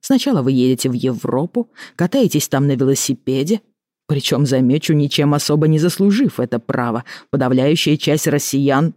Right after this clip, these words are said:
не имеет такой возможности. Но это так, к слову.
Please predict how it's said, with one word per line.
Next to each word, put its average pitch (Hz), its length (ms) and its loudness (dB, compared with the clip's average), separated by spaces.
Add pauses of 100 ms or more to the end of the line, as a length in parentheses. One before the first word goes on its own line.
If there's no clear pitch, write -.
не 147 200 2
имеет 180 340 2
такой 131 260 -2
возможности. 131 880 -2 (520)
Но 254 140 4
это 120 160 -2 (160)
так, - 240 -4
к - 100 -14
слову. 117 500 -4